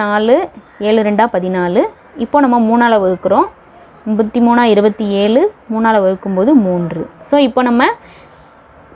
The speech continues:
பதிமூன்றாயிரத்தி எண்ணூத்தி இருபத்தி நான்கை காரணிப்படுத்தியாச்சு. காரணிப்படுத்தும் போது ரெண்டு மற்றும் மூன்று என்கிற பகா எண்களால வகுத்திருக்கிறோம். இப்போ பதிமூன்றாயிரத்தி எண்ணூத்தி இருபத்தி நான்குங்கிற எண்ணை நம்ம எந்த வடிவில் எழுதலாம்?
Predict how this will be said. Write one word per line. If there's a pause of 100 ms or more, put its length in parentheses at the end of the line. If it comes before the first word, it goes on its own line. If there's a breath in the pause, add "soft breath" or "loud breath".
(300)
பதிமூன்றாயிரத்தி
எண்ணூத்தி
இருபத்தி
நான்கை (120)
காரணிப்படுத்தியாச்சு. (320)
காரணிப்படுத்தும்
போது (220)
ரெண்டு (140)
மற்றும்
மூன்று (140)
என்கிற (580 loud breath)
பகா (140)
எண்களால
வகுத்திருக்கிறோம். (520 soft breath)
இப்போ (1400)
பதிமூன்றாயிரத்தி (120)
எண்ணூத்தி (160)
இருபத்தி
நான்குங்கிற (120)
எண்ணை (220)
நம்ம
எந்த
வடிவில்
எழுதலாம்?